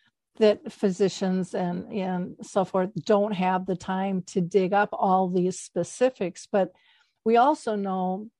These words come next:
people who attend support groups like memory cafes and stuff say one of the,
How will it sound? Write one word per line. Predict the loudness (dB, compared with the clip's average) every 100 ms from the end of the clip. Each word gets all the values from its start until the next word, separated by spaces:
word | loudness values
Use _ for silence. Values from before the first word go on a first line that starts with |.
| _
people | -4 -4 -2 -2
who | 2 2 2
attend | -2 -4 -4 -4 -6
support | -10 -2 -2 0
groups | -4 -6 -4
like | -4 -2
memory | -2 -2 -4
cafes | -2 -2 0 -2 -2
and | -8
stuff | -2 -2 -2
say | -2 -4 -6 _ _ _ _ 2
one | 6 6
of | 4 2
the, | 2 2 -2